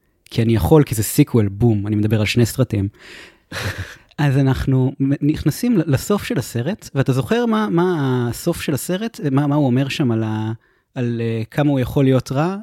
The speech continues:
אם, אה, יש מישהי שמאמינה בו?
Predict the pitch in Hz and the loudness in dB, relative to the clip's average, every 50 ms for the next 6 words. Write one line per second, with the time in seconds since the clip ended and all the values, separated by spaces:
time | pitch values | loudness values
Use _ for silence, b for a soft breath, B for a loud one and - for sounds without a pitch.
0 | - 147 120 120 120 117 117 117 117 117 117 117 b b b b b b _ _ | -4 -4 -2 -2 -2 -2 0 0 0 -2 -2 -4 b b b b b b _ _
1 | _ _ 131 131 139 - - 143 139 123 - 143 - - 131 127 127 123 127 131 | _ _ -2 -2 0 0 0 -2 -2 0 0 -2 -4 -2 0 0 2 2 4 4
2 | 143 156 170 202 | 4 2 2 0